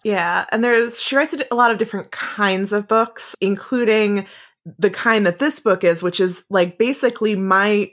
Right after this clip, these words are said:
my favorite formula. It's what I want out of all of my media. It's what I would call probably about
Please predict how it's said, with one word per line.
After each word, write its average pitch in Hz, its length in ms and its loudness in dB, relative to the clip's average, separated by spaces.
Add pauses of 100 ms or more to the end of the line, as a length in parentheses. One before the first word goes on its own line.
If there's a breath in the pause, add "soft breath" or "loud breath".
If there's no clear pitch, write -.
my 180 300 0
favorite 196 760 -2 (360 loud breath)
formula. 208 540 0
It's 185 140 -2
what 262 80 2
I 277 80 2
want 254 180 2
out 202 140 4
of 196 200 -2
all 175 240 4
of 180 120 0
my 165 180 -4
media. 143 640 -6
It's 233 340 0
what 226 180 0
I 240 120 4
would 254 140 0
call 226 280 0
probably 208 560 0
about 175 640 2